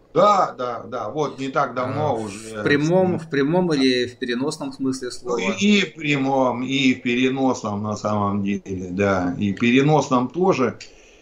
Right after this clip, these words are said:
Speaker 1: Ну вот у нас, знаете, новости вот про хабаровский протест,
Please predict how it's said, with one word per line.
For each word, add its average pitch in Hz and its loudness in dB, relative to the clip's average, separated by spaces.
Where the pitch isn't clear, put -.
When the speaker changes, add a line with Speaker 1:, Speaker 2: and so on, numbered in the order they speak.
Speaker 1:
Ну 147 2
вот 113 2
у 117 0
нас, 117 2
знаете, 110 -2
новости 110 0
вот 104 0
про 104 4
хабаровский 104 -2
протест, 175 0